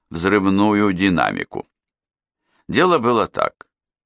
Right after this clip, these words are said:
Когда в начале июля Юджин Вигнер приезжает из Принстона в Нью-Йорк и хочет встретиться с Лео Силардом, тот приглашает для обмена мыслями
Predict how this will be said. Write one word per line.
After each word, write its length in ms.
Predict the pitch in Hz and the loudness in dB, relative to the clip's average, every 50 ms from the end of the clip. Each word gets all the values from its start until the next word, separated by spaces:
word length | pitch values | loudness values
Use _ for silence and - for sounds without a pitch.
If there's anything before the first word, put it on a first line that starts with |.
| _ _ _ _ _ _ _ _ | _ _ _ _ _ _ _ _
Когда 360 | - 71 76 82 85 90 92 90 | -4 -2 0 2 2 2 2 2
в 60 | 87 | 2
начале 480 | 92 92 90 - - 95 92 90 87 85 | 0 0 0 0 0 2 2 2 2 0
июля 500 | 85 85 82 85 92 92 90 85 85 85 | 0 0 0 0 0 0 2 2 2 0
Юджин 560 | 85 82 90 95 92 85 78 82 92 87 85 | 0 0 0 -2 -2 -4 -2 -2 0 0 0
Вигнер 460 | 82 82 87 90 87 85 92 92 92 | 0 0 -2 -2 0 0 0 0 -2
приезжает 720 | - - 87 85 82 80 76 71 87 87 90 90 85 80 85 | -2 -4 -4 -4 -4 -4 -2 -2 0 0 2 0 0 -2 -4
из 140 | 80 - | -8 -8
Принстона 640 | - - 87 90 87 85 - - - 82 82 82 78 | -8 -6 -4 -4 -4 -4 -6 -6 -4 -4 -2 -2 -2
в 40 | 73 | -4
Нью-Йорк 720 | 76 78 78 80 80 78 78 78 78 82 95 - - - _ _ _ _ _ _ _ _ _ - | -4 -2 -2 -2 -2 -2 0 0 0 0 -2 -4 -10 -20 _ _ _ _ _ _ _ _ _ -6
и 80 | - | -6
хочет 380 | 110 - 131 135 131 - 120 - | -2 0 -2 0 0 -2 -2 -4
встретиться 640 | - - 117 113 113 - 113 101 - - 95 90 | -4 -4 -4 -4 -2 -2 -4 -4 -4 -4 -4 -4
с 100 | - - | -4 -4
Лео 360 | 87 90 92 90 87 82 78 | -2 0 2 2 2 2 0
Силардом, 720 | 73 - - - 73 69 67 78 82 78 92 98 113 123 - _ _ _ _ _ _ _ _ _ _ | -2 -6 -6 -6 -4 -2 -2 -2 -2 -2 -2 -4 -4 -4 -8 _ _ _ _ _ _ _ _ _ _
тот 220 | - 135 160 165 - | -2 -2 -2 -2 -2
приглашает 800 | - 143 123 127 117 117 117 - 135 139 139 131 127 - - - _ | -4 -2 0 2 2 2 2 0 0 2 2 0 -2 -4 -10 -16 _
для 240 | - 90 87 85 85 | -4 0 0 2 2
обмена 440 | 87 82 76 98 98 95 92 87 85 | 0 0 0 0 0 2 2 0 0
мыслями 600 | 92 113 135 135 - - 131 131 131 135 131 135 | 0 0 -2 -2 -4 -2 0 0 2 0 0 -4